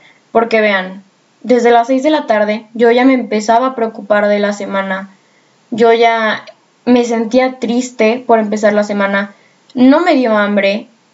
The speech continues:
y ese, y esa noche no pude dormir, o sea, fácil dormí bien solo dos horas, de ahí en fuera no podía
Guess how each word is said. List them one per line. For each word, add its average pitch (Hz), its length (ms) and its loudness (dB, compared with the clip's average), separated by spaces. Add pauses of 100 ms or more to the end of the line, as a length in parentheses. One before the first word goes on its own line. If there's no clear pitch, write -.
(140)
y 269 140 4
ese, 277 380 0
y 262 100 2
esa 285 180 2
noche 262 460 0 (220)
no 247 260 2
pude 247 260 2
dormir, 196 340 -2
o 214 60 -2
sea, 214 160 0
fácil 233 480 -2
dormí 208 480 0 (400)
bien 240 560 0
solo 226 460 2
dos 208 240 -2
horas, 196 360 0
de 208 60 2
ahí 208 140 2
en 220 100 -4
fuera 214 200 2
no 208 180 -4
podía 196 400 -4